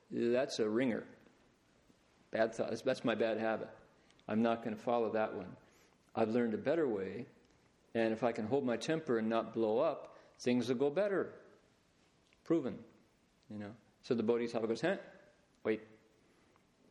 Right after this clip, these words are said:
Oh, I've heard that. That, that used to be my button. And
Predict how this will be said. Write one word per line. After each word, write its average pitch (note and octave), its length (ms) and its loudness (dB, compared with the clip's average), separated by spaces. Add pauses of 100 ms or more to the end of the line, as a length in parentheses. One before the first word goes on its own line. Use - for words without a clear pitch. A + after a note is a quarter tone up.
(120)
Oh, C3 300 2
I've A#2 120 0
heard C#3 260 0
that. C3+ 640 -2 (120)
That, B2+ 260 2
that C3+ 160 2
used C#3+ 180 -2
to C#3+ 60 -4
be C#3 120 2
my A#2 160 2
button. A2+ 400 -2 (600)
And A2 420 2